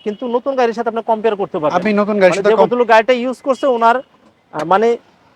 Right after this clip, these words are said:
Speaker 1: আমার জানা মতো ওনার তিনটা গাড়ি
Speaker 2: আচ্ছা।
Speaker 1: আছে। চারটা গাড়ি ছিল, এর আগে আমি একটা নিয়ে আসছি, আর এই গাড়িটা নিয়ে আসছি, এখনো তার দুইটা গাড়ি আছে।
Speaker 2: সিলিংটা দেখতে পাচ্ছি, সিলিং থেকে শুরু করে ভিতরটা আমার কাছে খুব পছন্দ হয়ে যাচ্ছে। আচ্ছা, পেছনের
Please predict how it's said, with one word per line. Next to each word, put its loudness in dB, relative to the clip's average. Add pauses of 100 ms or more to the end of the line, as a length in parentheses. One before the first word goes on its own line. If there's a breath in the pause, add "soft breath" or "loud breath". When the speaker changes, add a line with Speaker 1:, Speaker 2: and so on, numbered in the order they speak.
(120)
Speaker 1:
আমার 4
জানা 2
মতো -2
ওনার -2
তিনটা -4
গাড়ি 0 (240)
Speaker 2:
আচ্ছা। -4 (380)
Speaker 1:
আছে। -4 (420)
চারটা 4
গাড়ি 0
ছিল, -2
এর 4
আগে 4
আমি -6
একটা -8
নিয়ে -6
আসছি, -8 (520)
আর -2
এই 4
গাড়িটা 2
নিয়ে -2
আসছি, -8
এখনো 0
তার 0
দুইটা -4
গাড়ি -2
আছে। -14
Speaker 2:
সিলিংটা -6
দেখতে -4
পাচ্ছি, -4
সিলিং -4
থেকে -6
শুরু -2
করে 0
ভিতরটা -4 (200)
আমার 0
কাছে -10
খুব -8
পছন্দ -4
হয়ে 2
যাচ্ছে। -2 (640 loud breath)
আচ্ছা, 2
পেছনের 4